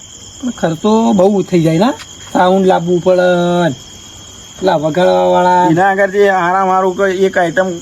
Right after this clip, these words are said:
Speaker 2: નાસ્તામાં વધારે દઈએ, એ સારું છે.
Speaker 1: કોઠિયામાં તો ડુંગળી વધારીએ તાણા આગળ ને.
Speaker 2: તો મને લાગે તમે એ જ કરશો.
Speaker 1: તાણ.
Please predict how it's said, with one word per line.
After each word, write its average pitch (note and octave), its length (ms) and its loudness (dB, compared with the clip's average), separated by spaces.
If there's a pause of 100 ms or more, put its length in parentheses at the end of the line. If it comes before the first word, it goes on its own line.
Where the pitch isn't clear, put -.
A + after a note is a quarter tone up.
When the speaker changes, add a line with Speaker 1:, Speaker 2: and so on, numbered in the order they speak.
(180)
Speaker 2:
નાસ્તામાં D#3+ 520 -2
વધારે D3 300 0
દઈએ, D#3+ 300 -2 (680)
એ F3 140 2
સારું F3 400 -2
છે. E2 120 -10 (680)
Speaker 1:
કોઠિયામાં G3 400 0
તો A3 60 -2
ડુંગળી G3+ 320 4
વધારીએ F3+ 380 0
તાણા F3 240 0
આગળ E3 280 0
ને. C3 100 -4 (1040)
Speaker 2:
તો - 80 -2
મને D3 240 2
લાગે F#3 260 0
તમે F3+ 300 -2
એ G3+ 140 0
જ F3+ 80 -12
કરશો. E3 380 -2 (1600)
Speaker 1:
તાણ. D#3 180 -2